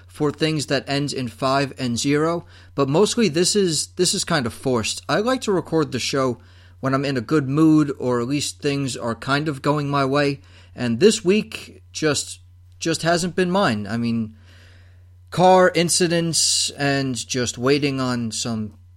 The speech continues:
job discussion and start times that just seem further and further away. New York State tends to drag their feet on these sorts of things. But everything aside, today I find myself in a good mood,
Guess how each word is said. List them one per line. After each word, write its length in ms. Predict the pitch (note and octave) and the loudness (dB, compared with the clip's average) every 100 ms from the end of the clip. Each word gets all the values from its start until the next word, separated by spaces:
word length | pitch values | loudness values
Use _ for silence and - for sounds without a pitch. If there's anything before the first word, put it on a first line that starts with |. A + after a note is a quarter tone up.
| - - - | -20 -20 -2
job 360 | - D#3 C#3 - - - - | 2 2 0 -8 -20 -20 -16
discussion 600 | - B2+ E3 D3+ - D3+ | -8 -4 0 0 0 -4
and 300 | C3+ A#2+ A2+ - - - - | -4 -4 -6 -14 -20 -20 -10
start 440 | - - D3+ D3+ | -4 0 0 0
times 480 | D3+ D3+ C#3+ C3+ - | -4 -2 -2 -6 -6
that 540 | B2+ A#2+ G#2+ - - | -4 -4 -6 -16 -12
just 240 | - A#2+ - | -6 -6 -4
seem 240 | - B2 | -6 -6
further 320 | - C#3 C3 | -4 -4 -2
and 100 | B2 | -6
further 320 | - C3 A#2+ | -4 -4 -2
away. 480 | A2+ A#2 C#3 C3+ A#2 F#2 | -2 0 0 -2 -4 -10
New 160 | B2 | -6
York 240 | B2 A#2 A2+ | -2 -4 -4
State 320 | - B2+ G#2 | -6 -8 -6
tends 260 | - A2 - | -8 -8 -8
to 60 | |
drag 240 | A2+ A2+ G#2 | -6 -6 -4
their 140 | G#2 | -6
feet 240 | - D3 | -4 -4
on 140 | C3+ B2 | -4 -8
these 120 | A#2 | -6
sorts 240 | - A2+ | -6 -8
of 80 | - | -8
things. 300 | C3 C3 B2 - - - - | -6 -6 -8 -14 -20 -6 -4
But 140 | D3 | 0
everything 520 | E3 G3+ G#3+ G3+ F#3 - | 0 0 0 0 0 -2
aside, 540 | C3 - E3 E3 E3 - - - - | -2 2 2 2 0 -6 -20 -20 -12
today 480 | - C#3 D#3 C#3+ G2 - | -4 0 2 2 0 -4
I 100 | C3 | -4
find 280 | C3+ E3 D3+ | 0 -2 0
myself 460 | D3 - C#3+ C3 - | 0 0 0 -2 2
in 140 | A3+ | 4
a 60 | A3+ | 4
good 220 | E3+ C#3+ | 4 2
mood, 400 | C3 C#3 C3+ | 2 2 2